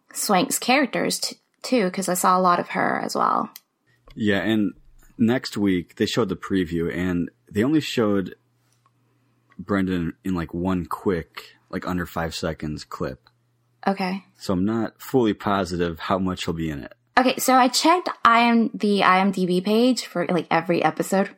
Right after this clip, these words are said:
Speaker 1: So last week's episode, he was, like, listed last on the characters being shown.
Speaker 2: Okay.
Speaker 1: And so for the upcoming one, he was, like, up top.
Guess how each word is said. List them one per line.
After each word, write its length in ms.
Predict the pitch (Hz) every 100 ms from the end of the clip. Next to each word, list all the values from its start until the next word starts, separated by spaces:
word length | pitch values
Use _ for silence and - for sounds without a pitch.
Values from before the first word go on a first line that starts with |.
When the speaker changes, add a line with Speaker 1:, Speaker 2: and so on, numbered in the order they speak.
| -
Speaker 1:
So 400 | - 277 247 - -
last 320 | 202 190 226
week's 180 | 277 -
episode, 500 | 196 196 214 240 240
he 200 | 220 220
was, 180 | 214 208
like, 240 | 196 185
listed 540 | 180 175 170 - 196
last 840 | 185 175 160 143 160 254 - - - - _ _ _
on 300 | - 185 175
the 400 | 175 170 - 87 -
characters 540 | 202 202 220 285 285
being 240 | 294 302
shown. 460 | 302 349 339 349 349 - - -
Speaker 2:
Okay. 280 | - 92 101 -
Speaker 1:
And 260 | 240 226
so 440 | 220 247 226 214 -
for 440 | - - 220 214 190 -
the 160 | 214 -
upcoming 580 | 208 226 - 269 269 240
one, 460 | 196 190 226 254 - _ _
he 240 | - - 233
was, 220 | 214 196
like, 260 | 196 190 -
up 120 | 180
top. 380 | - 185 - -